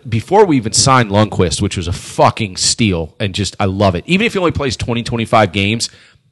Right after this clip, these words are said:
his pedigree, his professionalism, everything about the guy, and he's got a chip on his shoulder, and he's competitive as shit. So I think he's actually gonna be pretty good when he plays. You had Vanecek behind Samsonov, who's another really highly touted goalie,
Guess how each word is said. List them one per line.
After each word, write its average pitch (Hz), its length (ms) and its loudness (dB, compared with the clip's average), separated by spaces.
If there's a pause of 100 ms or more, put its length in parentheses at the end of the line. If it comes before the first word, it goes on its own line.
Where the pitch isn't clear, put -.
(200)
his 123 180 0
pedigree, 151 600 0
his 120 260 0
professionalism, 139 1000 -6 (300)
everything 151 340 2
about 104 280 2
the - 80 2
guy, 80 300 -2 (360)
and 131 80 4
he's 110 100 6
got 117 120 4
a 92 40 0
chip - 240 2
on 135 100 0
his 101 80 -2
shoulder, 104 340 2
and 95 80 -2
he's 87 120 -6
competitive 90 500 -4
as 82 60 -10
shit. - 360 -6
So 101 100 -2
I 85 60 -4
think 131 200 0
he's 101 140 -6
actually 101 280 -2
gonna 90 100 -6
be 92 160 -6
pretty 95 240 -6
good 92 280 2 (160)
when 107 120 -6
he 92 80 -8
plays. 113 400 -4 (520)
You 127 140 4
had 170 280 2
Vanecek 123 560 -2 (120)
behind 107 300 0
Samsonov, 98 600 -2 (180)
who's 120 120 6
another 120 320 2
really 107 380 2
highly 104 340 0
touted 98 320 -2
goalie, 107 360 0